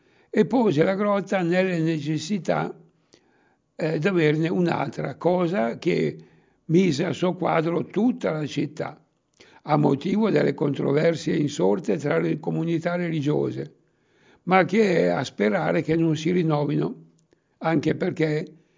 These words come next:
se è vero che una piccola scintilla basta ad accendere quel fuoco latente,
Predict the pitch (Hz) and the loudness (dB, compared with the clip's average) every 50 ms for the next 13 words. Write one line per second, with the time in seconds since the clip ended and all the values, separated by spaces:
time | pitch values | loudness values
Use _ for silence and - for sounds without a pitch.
0 | _ _ _ _ _ - - 160 190 180 165 185 190 214 - - - - - - | _ _ _ _ _ -6 -2 0 2 4 6 6 6 6 4 4 2 0 -2 -2
1 | 143 165 156 156 151 151 151 - - 233 196 - - 196 175 165 156 139 - 165 | -2 0 0 0 0 -2 0 0 2 2 2 2 0 0 2 2 0 0 -2 -2
2 | 165 165 160 - 196 190 185 175 156 147 139 135 139 - _ _ _ _ _ _ | -2 -2 -2 -2 -2 0 0 0 0 0 -2 -4 -6 -12 _ _ _ _ _ _
3 | _ - 151 165 170 175 151 - 196 190 175 165 180 175 - - 185 196 185 170 | _ -6 0 2 2 2 2 2 0 0 0 0 0 -2 -2 0 -2 0 0 0
4 | - - 139 113 127 139 135 127 - 165 170 175 160 165 - 170 156 151 - - | 0 0 -2 -2 -2 -4 -4 -4 -2 2 2 2 2 0 -2 -4 -4 -6 -8 -12
5 | - - 147 151 151 143 - 165 160 151 135 127 120 165 170 180 214 - | -10 -4 -2 0 0 0 0 0 0 0 0 -2 -4 -2 -2 -2 -2 -2